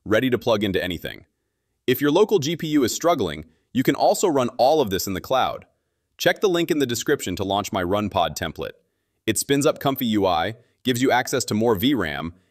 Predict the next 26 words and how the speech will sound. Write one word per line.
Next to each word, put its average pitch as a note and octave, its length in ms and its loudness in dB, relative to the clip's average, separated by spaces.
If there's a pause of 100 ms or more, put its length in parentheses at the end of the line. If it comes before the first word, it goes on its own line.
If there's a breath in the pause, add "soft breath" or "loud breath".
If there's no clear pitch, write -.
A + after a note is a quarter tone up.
(120)
and B2 140 2
there's C#3 140 2
a C#3+ 60 0
chance E3+ 320 -4
at A#2+ 100 -2
five C#3 400 0
to A2 80 -4
five A#2+ 300 0
hundred A#2+ 220 -2
dollars G#2 340 0
in F2+ 120 -4
bonus G#2+ 300 0
credit D#2 320 -4
when F2+ 120 -4
you F2+ 80 -4
sign G2 280 -2
up F#2 120 -4
through F#2+ 160 -2
that E2 180 -2
link. F2+ 340 -8 (640)
If A#2 120 0
you've C#3+ 160 -2
never A3 200 0
used D#3+ 260 -2
RunPod G#2 480 0
before, D#2 460 -6